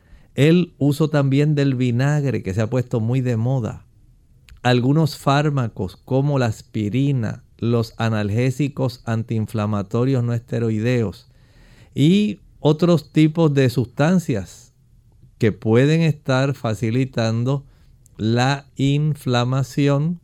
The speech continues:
como, como cuando usted consume mucha cantidad de azúcar, ahí usted también facilita la inflamación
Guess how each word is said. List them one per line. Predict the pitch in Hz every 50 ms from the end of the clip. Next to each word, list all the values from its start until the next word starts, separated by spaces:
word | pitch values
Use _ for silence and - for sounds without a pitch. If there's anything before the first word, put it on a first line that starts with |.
| _ -
como, | 139 113 120 131 131 131
como | 135 131 127 127 131 131 131 131 131 131 131 127 120 -
cuando | 135 127 123 123 123
usted | 117 - 160 175 175 - - - - - - - - - - -
consume | - 131 127 120 117 - 160 160 160 160 156 147
mucha | 139 139 139 147 160 175 180 175 - 175 156 151
cantidad | 151 135 127 127 131 127 123 127 135
de | 135 135
azúcar, | 127 107 - - - 147 156 151 - - 117 - 110 101 - _ - _ _ - - - _ - -
ahí | - 110 110 113 123 135
usted | 135 - - 127 117 120
también | - 131 135 135 123 123 127 131 127
facilita | - 113 107 - 113 104 101 113 117 113 - 123
la | 120 120
inflamación | 113 104 - - 107 101 98 101 95 95 - - 110 113 117 123 131 131 131 -